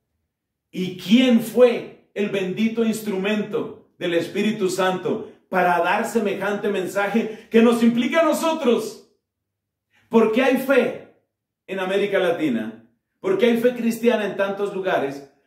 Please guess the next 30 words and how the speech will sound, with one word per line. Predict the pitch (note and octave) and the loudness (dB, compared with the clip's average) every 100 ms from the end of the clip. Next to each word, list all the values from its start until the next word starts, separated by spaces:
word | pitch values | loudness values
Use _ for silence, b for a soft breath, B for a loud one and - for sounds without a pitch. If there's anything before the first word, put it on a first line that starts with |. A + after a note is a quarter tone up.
| _ | _
La | E3+ | -4
mayor | F3+ F3 G3+ G3 | 0 2 2 2
parte | G3+ G3+ G3+ | 0 0 -2
de | |
los | F#3+ F#3 | -4 -4
misioneros | F3 E3+ E3+ F#3 G3 | -4 -4 -4 -4 -6
salieron | F#3 E3+ F#3 G3 | -4 -2 -2 -2
de | F#3 | -4
España | - - G#3+ F#3+ C#3+ C3+ - - | -6 -4 -2 -2 -6 -8 -14 -6
y | D3 | -4
algunos | D3 F3 F3+ | -2 -4 -2
también | F3 E3+ F3 | -2 -4 -4
de | - | -6
Portugal. | D#3 D#3 D3+ D3 D#3 A#2+ - - | -6 -6 -4 0 0 -2 -8 -6
La | E3+ | -2
mayor | E3+ F3+ F#3+ A#3 A#3 | -2 -2 0 0 0
parte | A3+ A3 A3 | -2 -2 -2
de | G3 | -6
España. | - G#3+ G#3 F3+ G2+ - _ _ _ _ _ _ _ _ _ _ _ _ _ _ | -6 -6 -6 -8 -14 -18 _ _ _ _ _ _ _ _ _ _ _ _ _ _
Muy | C#3+ F#3+ G3+ | -4 2 2
distinta | G3+ F#3 G#3 G3+ F#3+ | 2 0 0 0 0
fuera | - F#3+ F#3 | -2 -2 0
la | F3 | -2
historia | E3+ - G3 F#3+ | -4 -4 -4 0
de | F3 D#3+ | 2 4
la | |
humanidad, | D3+ D3 C#3+ D3 D#3+ D3+ | 2 -2 -4 -2 -4 2
de | A#3+ C4 | 2 4
la | C4+ | 4
humanidad, | B3+ B3 A#3+ B3 A3+ F#3 D3 - | 4 4 0 0 -2 -4 -10 -16